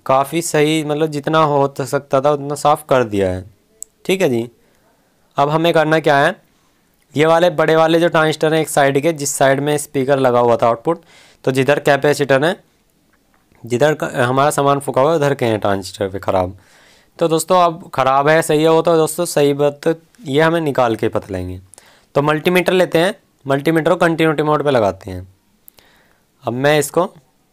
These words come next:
जल्दी से निकाल के टेस्ट करता हूँ। देखिए दोस्तों, करने को तो हम भी इसे पाँच दस मिनट में सेट को ओके कर सकते हैं, चीज़ बदल गई, लेकिन टेस्ट करने का तरीका आपको पूरा जेन्युइन सब कुछ तरीका बताएंगे, इसलिए दोस्तों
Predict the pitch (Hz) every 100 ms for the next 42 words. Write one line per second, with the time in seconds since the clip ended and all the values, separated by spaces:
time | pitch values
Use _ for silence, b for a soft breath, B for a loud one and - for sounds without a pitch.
0 | _ _ _ - 123 120 123 127 147 120
1 | 120 117 143 185 _ _ _ _ _ _
2 | - 110 - - 92 98 98 B B B
3 | 151 170 180 190 190 160 165 170 175 165
4 | 160 160 175 160 156 156 160 151 151 160
5 | 156 143 165 160 - 139 131 131 120 151
6 | 156 147 - 143 139 127 113 104 104 B
7 | B B 143 170 226 - 170 180 - 175
8 | 175 180 180 175 165 165 170 170 170 160
9 | - - - 143 143 143 160 160 170 160
10 | 147 151 160 156 147 143 151 - 147 147
11 | 147 135 135 135 160 - b b b _
12 | 135 - 156 165 156 147 - 175